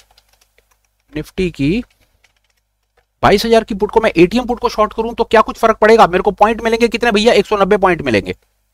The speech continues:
चार्ट देख लो, मार्जिन लगेगा एक लाख बीस हजार पे। चार्ट देखते हैं, सेम चार्ट। बाजार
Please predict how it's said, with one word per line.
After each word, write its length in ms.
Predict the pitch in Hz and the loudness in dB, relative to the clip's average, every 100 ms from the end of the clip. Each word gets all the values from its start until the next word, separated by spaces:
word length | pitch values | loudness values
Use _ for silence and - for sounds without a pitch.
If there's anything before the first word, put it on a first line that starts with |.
| _ _ - | _ _ -2
चार्ट 200 | 135 139 | -2 0
देख 220 | 135 151 | -6 -6
लो, 100 | 180 _ _ _ _ _ _ _ _ _ - | -18 _ _ _ _ _ _ _ _ _ -2
मार्जिन 260 | 139 156 180 | 0 2 2
लगेगा 260 | 175 185 | 4 4
एक 140 | 175 185 | 4 2
लाख 120 | 185 | 0
बीस 140 | 170 | 0
हजार 160 | 175 190 | 0 -2
पे। 120 | 214 - _ _ _ _ _ _ 143 | -2 -12 _ _ _ _ _ _ -2
चार्ट 180 | 127 | -2
देखते 280 | 95 90 - | -4 -10 -14
हैं, 100 | 76 _ _ _ _ _ _ _ _ _ _ _ _ _ _ _ _ _ _ _ _ _ _ _ _ _ _ _ _ _ _ _ | -20 _ _ _ _ _ _ _ _ _ _ _ _ _ _ _ _ _ _ _ _ _ _ _ _ _ _ _ _ _ _ _
सेम 200 | - 233 | -20 -20
चार्ट। 300 | 220 - - _ _ _ _ _ _ _ _ _ - | -20 -20 -20 _ _ _ _ _ _ _ _ _ -8
बाजार 320 | 120 156 | 0 0